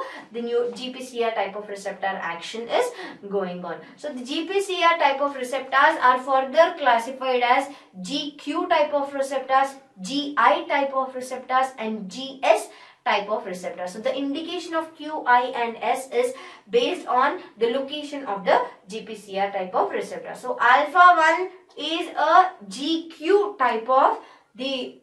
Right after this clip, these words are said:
mm, G protein coupled receptors, and it involves a secondary messenger called I P three and dag. So when there is increase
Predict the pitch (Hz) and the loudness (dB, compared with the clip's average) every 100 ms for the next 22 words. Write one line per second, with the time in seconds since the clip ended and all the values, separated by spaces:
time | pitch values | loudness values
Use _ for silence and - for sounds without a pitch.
0 | - 226 208 196 254 277 269 262 254 226 | -14 -8 -6 -4 -4 -2 0 0 -2 0
1 | 196 202 190 185 - 185 202 262 359 - | 0 0 -6 -6 -4 -2 2 2 2 -6
2 | - 202 226 247 262 269 - 269 277 311 | -6 2 2 2 0 -6 -6 -6 -2 4
3 | 339 339 339 - 254 269 269 277 330 285 | 4 4 -2 -2 -2 0 -2 -2 -4 -4
4 | 254 262 254 240 269 262 262 294 - 220 | -6 -6 -8 -6 -6 0 0 2 0 0
5 | 233 262 262 226 247 240 220 392 - - | -2 -10 -12 -10 -10 -4 -2 -2 -4 -12
6 | - - 185 208 180 - - _ - 247 | -20 -8 4 4 4 -2 -16 _ 0 2
7 | 240 277 339 403 233 277 277 285 302 247 | 6 4 4 0 0 2 4 2 -2 -6
8 | - - 294 285 285 320 403 | -10 -8 -6 -6 -4 0 0